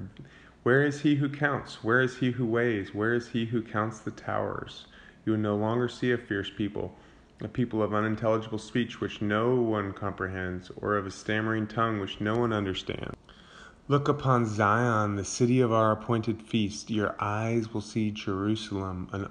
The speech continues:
undisturbed habitation." So he's saying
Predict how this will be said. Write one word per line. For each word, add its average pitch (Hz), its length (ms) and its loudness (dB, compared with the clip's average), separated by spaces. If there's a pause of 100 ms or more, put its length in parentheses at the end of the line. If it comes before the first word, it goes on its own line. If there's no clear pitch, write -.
undisturbed 107 920 0
habitation." 92 1000 -6 (920)
So - 560 2 (260)
he's 139 540 -8
saying 139 460 0